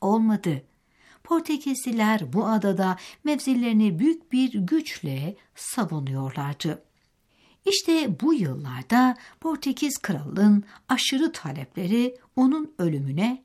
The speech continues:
neden oldu. Portekiz kralının dayısı olan İspanya kralı kendisini bu varisi olmayan kralın varisi olarak göstererek Portekiz'i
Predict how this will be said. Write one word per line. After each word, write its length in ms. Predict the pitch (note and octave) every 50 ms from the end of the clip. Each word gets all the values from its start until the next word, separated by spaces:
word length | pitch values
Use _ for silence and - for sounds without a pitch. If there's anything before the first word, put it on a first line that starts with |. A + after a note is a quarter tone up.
| _ -
neden 280 | F3+ D#3 C#3+ C#3 C3+ D3
oldu. 420 | D3 - - G3+ - - - - _ _ _ _ _ _ _ _ _ _ _ _ _ _ _ _
Portekiz 600 | - G#3 A3+ A3+ - D#4 D#4+ - E4 D4+ C4+ - -
kralının 760 | - F3 E3+ E3 D#3+ D#3 D3+ E3 G#3 A3 F3+ D3+ E3 D#3+
dayısı 440 | F3 F#3 F#3+ F3 D#3+ D#3 - - E4+
olan 340 | F#4+ C#4+ F#3+ D#3+ D3+ D3 - -
İspanya 640 | - - - - - - C#4 D#4+ A3+ D#3+ C#3 C3 -
kralı 500 | - D3 C3+ C3 C#3 D#3+ G3+ F#4+ G4 - _ _ _ _ _ _ _ _ -
kendisini 840 | - C4+ C#4 D4 D4 D4 C#4+ C#4+ - - D4+ D4+ D4+ D4+ C4+ G#3+ G3+
bu 220 | A#3 B3 A3 F3
varisi 440 | E3+ E3 E3 E3+ E3 E3 - - -
olmayan 680 | - - C4 D4+ D4 B3+ G3+ E3+ D3+ D3 D3 D3 C#3+ C#3
kralın 560 | - - - E3 D3 C#3 C3+ D3 D3+ C#3+ C3 - _ _ _
varisi 480 | F3+ E3 D#3 D#3 D3+ C#3+ C3+ - - D#4+
olarak 500 | D#4+ - - D3 D3+ C#3 C#3 C3 - -
göstererek 800 | D#3 D3 - - - E3 D#3+ D#3 D3+ E3+ A3+ B3 B3 B3 - - _ _ _ _
Portekiz'i 800 | - - D4+ C4+ - - G3 E3 - - D3+ - - A3+ A#3+ A#3+